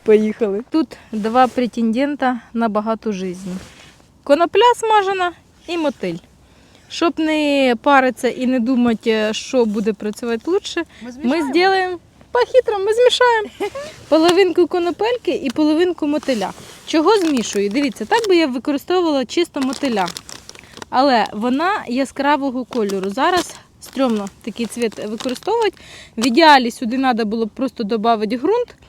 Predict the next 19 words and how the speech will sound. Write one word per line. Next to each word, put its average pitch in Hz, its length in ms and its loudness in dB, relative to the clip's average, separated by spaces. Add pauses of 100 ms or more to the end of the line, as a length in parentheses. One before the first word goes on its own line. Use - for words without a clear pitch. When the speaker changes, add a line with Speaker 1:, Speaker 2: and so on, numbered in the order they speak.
(400)
Speaker 1:
Ну, 277 120 0
я 339 160 4
не 285 100 -2
хочу 285 280 -4
зараз 233 160 -2
по - 120 -10
берегу 214 400 -2
ходити 214 380 -6
його 214 120 -2
шукати. 453 420 -4 (420)
Того 508 300 6 (480)
я 427 300 4
її 381 320 4
затемню 302 640 0 (400)
конопелечкою. 381 840 0 (420)
По-хитренькому, 311 920 4
от 214 120 -4
такий 247 320 -8
от 311 100 -2